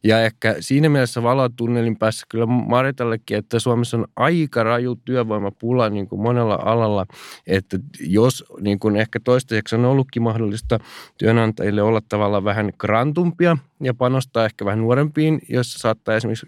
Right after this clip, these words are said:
riskit olla pienempiä, niin, niin siihen tulee varmaan niin kuin jatkossa olemaan kyllä yhä vähemmän mahdollisuutta ihan siksi, että on niin perhanasti pulaa työntekijästä.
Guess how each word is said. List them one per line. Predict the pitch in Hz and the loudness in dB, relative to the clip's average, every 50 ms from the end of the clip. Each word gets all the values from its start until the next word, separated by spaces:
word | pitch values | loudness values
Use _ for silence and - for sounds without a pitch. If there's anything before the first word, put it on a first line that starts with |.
| - | -6
riskit | - 117 120 - - 113 - | -4 -2 -2 -2 -4 -6 -4
olla | 120 110 107 - - | -2 -2 -2 -2 0
pienempiä, | 123 123 120 120 110 107 120 110 104 - - - - - - - - - | 2 2 4 2 2 2 0 0 0 -2 -6 -14 -18 -18 -18 -14 -4 0
niin, | 110 110 113 113 113 110 90 - | 2 4 4 4 4 2 0 -2
niin | 78 107 110 113 110 107 87 - - _ _ _ | -2 0 0 2 2 0 -2 -4 -10 _ _ _
siihen | - - 113 107 113 107 | -2 0 2 2 2 2
tulee | 117 120 123 127 117 | 2 2 2 2 2
varmaan | 113 113 110 110 104 104 104 | 2 0 -2 -2 -2 -2 -2
niin | 104 | -4
kuin | 98 107 | -2 -2
jatkossa | 110 117 120 120 - 101 - - 98 95 | -2 -2 -2 -4 -8 -12 -10 -6 -4 -2
olemaan | 95 104 101 98 95 92 | -2 0 0 -2 -2 -4
kyllä | - 92 98 98 | -4 -4 -2 -2
yhä | 90 - 113 113 110 113 95 87 | 0 0 0 0 0 -2 -2 0
vähemmän | 101 110 113 117 113 98 95 | 0 0 0 0 -2 -2 -2
mahdollisuutta | 104 120 127 131 120 107 98 90 87 - - - - - 95 | -2 -2 0 0 0 0 0 -2 -4 -6 -10 -10 -6 -4 -2
ihan | 98 98 95 | -2 -2 -2
siksi, | - 104 - - - | -4 -6 -8 -10 -12
että | - - | -8 -4
on | 98 107 110 | -2 0 2
niin | 110 110 98 92 - - - - - - _ | 2 0 0 -2 -6 -10 -18 -20 -20 -18 _
perhanasti | - 120 127 117 107 110 90 87 - - - - | 0 2 2 2 0 -2 -4 -6 -8 -12 -18 -12
pulaa | - - 101 95 78 69 | -4 -2 0 0 0 0
työntekijästä. | - - 85 92 82 - - - - - - - _ _ | -2 -4 -4 -2 -2 -4 -6 -12 -16 -18 -20 -20 _ _